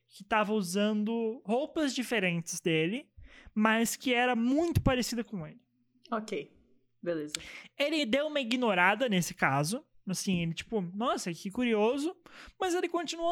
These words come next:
Speaker 1: andando. É, porque assim, não era a primeira vez que ele tinha passado por isso.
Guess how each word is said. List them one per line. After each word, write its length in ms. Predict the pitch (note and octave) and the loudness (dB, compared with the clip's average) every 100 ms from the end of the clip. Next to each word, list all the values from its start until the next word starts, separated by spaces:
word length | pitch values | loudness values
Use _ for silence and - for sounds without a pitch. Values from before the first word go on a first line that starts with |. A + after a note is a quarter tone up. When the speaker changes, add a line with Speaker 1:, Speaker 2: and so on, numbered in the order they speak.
| E4 | 2
Speaker 1:
andando. 460 | F3+ D#3 C#3 F3+ - _ _ _ _ - _ _ _ _ _ | 2 0 -2 -8 -16 _ _ _ _ -20 _ _ _ _ _
É, 640 | A3+ G3+ G#3 G#3 G#3 G3+ G3+ G3+ | 2 4 4 6 6 4 2 2
porque 260 | A#3+ - | 0 2
assim, 460 | D4 - A#3 F#3 E3 _ _ - | 0 0 0 0 -2 _ _ -4
não 160 | D#4 | 0
era 160 | E4+ E4+ | 2 2
a 40 | |
primeira 380 | - C#4+ C4 G#3 | 0 0 2 2
vez 280 | F3 B3+ B3 | 2 0 -2
que 140 | - | -6
ele 100 | C4 | -6
tinha 160 | A3+ A#3+ | -2 0
passado 380 | C4 A3 C4 A3 | 0 2 0 2
por 180 | C4 G3 | 2 2
isso. 320 | D#3+ - | 0 -8